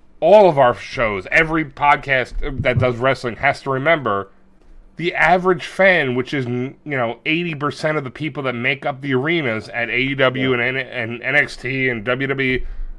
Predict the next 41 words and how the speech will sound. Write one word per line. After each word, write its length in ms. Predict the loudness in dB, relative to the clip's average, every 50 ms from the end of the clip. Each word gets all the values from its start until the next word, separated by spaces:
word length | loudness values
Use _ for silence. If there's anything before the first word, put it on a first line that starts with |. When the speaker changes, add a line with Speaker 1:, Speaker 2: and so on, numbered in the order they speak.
| -14 -18 -18 -18 -14
Speaker 1:
they 320 | -10 -6 -2 0 0 2 0
love 420 | 0 0 4 6 6 6 6 4
it. 180 | 0 -6 -8 -12 _ _ _ _ _ _ _ -20 _ _ -4
They 100 | -2 0 0
Speaker 2:
Yeah. 100 | 0 0
Speaker 1:
love 260 | 0 0 0 0 -2
this 160 | -6 -8 -10
stuff. 340 | -12 -8 -6 -4 -4 -4 -6 _ _ -20 -20 -20 _ _ _ _
Speaker 2:
See, 200 | 0 2 4 6
I, 160 | 6 6 4 4 0 -8 -18 -20 -20 _ _ _ _ _ _ _ _ _ _ _
I 100 | 4 4
think 260 | 4 4 2 2 2 2
if 120 | 0 2
B-, 400 | 4 6 6 6 4 2 -2 0
Big 220 | 2 2 2 2 0
E 180 | -2 -4 -2
didn't 240 | 0 0 0 0 0
get 120 | 0 -2 0
hurt, 440 | 0 2 2 0 0 -2 -6 -12 _ _ _ _ _
the 100 | -8 -8
best 440 | -8 -8 -4 0 0 0 2 4 2
opportunity 460 | 2 2 2 -2 -6 -6 -4 -4 -2
would 140 | -4 -2 -2
have 140 | -4 -4 -2
been 200 | -4 -6 -6 -8
for 160 | -8 -10 -8
Big 240 | -6 -6 -8 -8 -8
E 220 | -8 -8 -8 -10 -10
to 140 | -14 -18 -18
turn 260 | -8 -6 -4 -2 -2
on 100 | -4 -2
them 180 | -2 -4 -4 -6 -10 _ _ _ _ _ _ _ _ -10
and 200 | -10 -10 -6 -4
go 180 | -2 0 0 -2
for 220 | -2 -4 -4 -4
a 60 | -2
heel 180 | -2 -2 0 2
run 280 | 2 2 2 2 0 -2 -8 _ _ _ _ _ _ _ _ _ _
and 100 | -18 -10
be 200 | -8 -6 -4 -4
a, 200 | -4 -4 -6 -8